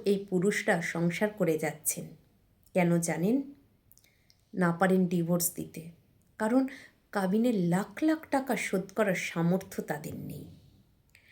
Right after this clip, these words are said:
না পারেন স্ত্রীর গায়ে হাত তুলতে,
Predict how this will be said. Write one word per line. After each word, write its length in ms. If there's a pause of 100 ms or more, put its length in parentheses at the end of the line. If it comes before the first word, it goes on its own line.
(320)
না 160
পারেন 340
স্ত্রীর 520
গায়ে 220
হাত 340
তুলতে, 360